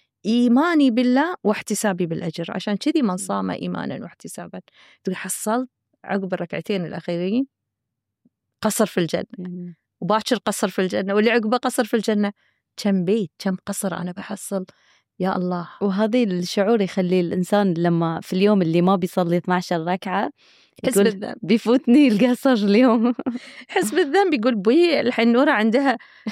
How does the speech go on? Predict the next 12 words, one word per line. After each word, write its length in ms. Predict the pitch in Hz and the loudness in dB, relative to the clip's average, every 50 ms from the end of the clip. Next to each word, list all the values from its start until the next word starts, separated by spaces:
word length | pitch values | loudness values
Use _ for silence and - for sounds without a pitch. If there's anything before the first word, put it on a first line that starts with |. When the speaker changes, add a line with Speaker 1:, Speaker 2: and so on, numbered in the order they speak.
| - - 254 | -2 0 2
Speaker 1:
كم 160 | 294 254 381 | 2 4 4
اثناعش، 720 | 427 392 - 294 339 330 285 302 320 294 226 - - - - | 2 2 2 2 2 4 4 2 0 -2 -4 -6 -10 -10 -12
Speaker 2:
<laughs> 120 | - 196 | -6 -2
Speaker 1:
وأنا 240 | 254 262 302 320 339 | 2 2 2 2 2
يا 100 | 339 330 | 0 0
فطيم 400 | 247 208 269 233 - 330 311 247 | 0 -2 -2 0 2 2 4 4
قاعدة 300 | 202 226 233 247 220 226 | 4 2 2 2 0 0
على 220 | 202 185 196 202 196 | 0 0 0 2 2
اللي 280 | 196 180 196 220 - _ _ - | 2 0 0 -2 -6 _ _ -2
كانوا 280 | - - 226 277 359 339 | 0 0 2 2 0 -2
اثنين 420 | - - 233 240 269 320 330 220 | -2 0 0 0 2 2 2 0
قبل، 260 | 214 208 262 403 480 | 2 2 0 0 -2